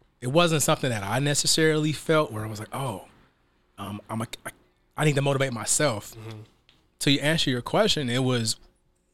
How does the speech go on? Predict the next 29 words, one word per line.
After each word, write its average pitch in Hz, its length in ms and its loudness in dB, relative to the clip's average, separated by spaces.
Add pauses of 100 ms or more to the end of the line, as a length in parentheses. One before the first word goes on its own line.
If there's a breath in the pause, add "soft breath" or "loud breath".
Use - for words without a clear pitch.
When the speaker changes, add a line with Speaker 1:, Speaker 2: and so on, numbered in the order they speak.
Speaker 1:
when 131 180 0
my 123 160 4
mentor 127 580 2
started 117 400 0
really, 117 300 -2
like, 110 400 -4 (460 soft breath)
pouring 143 340 4
into 143 260 2
me, 117 100 0
like, 107 140 -6
"Yo, 127 120 -6
you 139 100 -4
can 101 180 -6
do 139 220 -4
this. 92 320 -8
Like, 117 200 -6
Speaker 2:
Mm. 101 160 -14 (920)
Speaker 1:
you 139 240 0
should 117 260 -2
do 151 120 4
this. 110 160 0
I 113 220 -2
can 113 220 -2
see 151 440 4
where 120 220 2
you 127 180 0
can 107 240 -6
go 104 420 0
Speaker 2:
Yeah. 110 280 -4